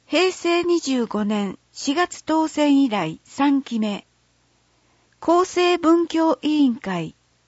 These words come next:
補正予算特別委員会、予算特別委員会の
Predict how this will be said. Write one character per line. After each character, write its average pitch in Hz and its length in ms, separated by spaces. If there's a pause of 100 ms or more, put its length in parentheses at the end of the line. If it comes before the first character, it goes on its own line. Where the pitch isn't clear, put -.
(280)
補 - 140
正 370 340
予 349 140
算 202 360
特 285 280
別 349 300
委 311 240
員 240 120
会、 175 400 (760)
予 330 140
算 226 360
特 277 260
別 349 300
委 339 200
員 349 120
会 254 280
の 185 280